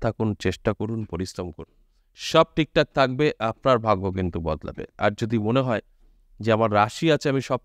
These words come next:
পাবো একা অটোমেটিক, তাহলে কিন্তু কিছুই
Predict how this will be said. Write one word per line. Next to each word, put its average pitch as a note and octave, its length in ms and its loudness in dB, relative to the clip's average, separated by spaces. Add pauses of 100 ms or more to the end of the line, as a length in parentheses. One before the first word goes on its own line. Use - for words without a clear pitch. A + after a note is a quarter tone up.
(140)
পাবো F#2+ 260 -4 (140)
একা A2 280 -2 (280)
অটোমেটিক, A2 480 0 (120)
তাহলে A2 300 -2
কিন্তু B2+ 300 -4 (460)
কিছুই A#2+ 300 0